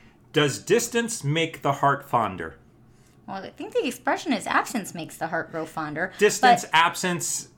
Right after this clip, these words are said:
Speaker 1: the same thing to me. Do they make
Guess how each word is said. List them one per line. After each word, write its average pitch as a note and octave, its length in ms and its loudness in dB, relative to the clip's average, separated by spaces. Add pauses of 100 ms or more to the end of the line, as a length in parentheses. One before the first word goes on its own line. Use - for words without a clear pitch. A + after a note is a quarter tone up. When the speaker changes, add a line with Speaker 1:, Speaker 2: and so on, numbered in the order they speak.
(140)
Speaker 1:
the D3 120 -2
same G3 420 0
thing E3 280 -2
to D3+ 100 -2
me. C#3+ 480 0 (280)
Do G#3+ 220 4
they G3 240 4
make D#3+ 500 -2